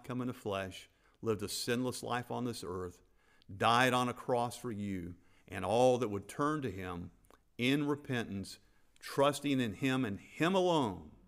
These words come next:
he says, "All who call on him, he will save." Be like that sinner who beat his chest and said,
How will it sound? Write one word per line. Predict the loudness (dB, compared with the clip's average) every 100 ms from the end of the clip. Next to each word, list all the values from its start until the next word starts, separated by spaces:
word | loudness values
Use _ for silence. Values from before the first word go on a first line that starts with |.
| _ -20 _ _ _ _ _ -12
he | -8
says, | -4 -4 2
"All | 4 4
who | 2
call | 0 0 2
on | 0 -4
him, | -6 -8 -8
he | -8
will | -8 -8
save." | -8 -8 -10 -16 -20 _ _ _ _ _ _ _ _ _ _ _ _ _ _ _ _ _ -20 -4
Be | 2 4
like | 4 4 2
that | 0 0 -2 -12 _ _ _ -16
sinner | -10 -4 -2 -2 -4
who | -6
beat | -4 -4 -4
his | -6 -8
chest | -6 -4 -4 -8
and | -8
said, | -6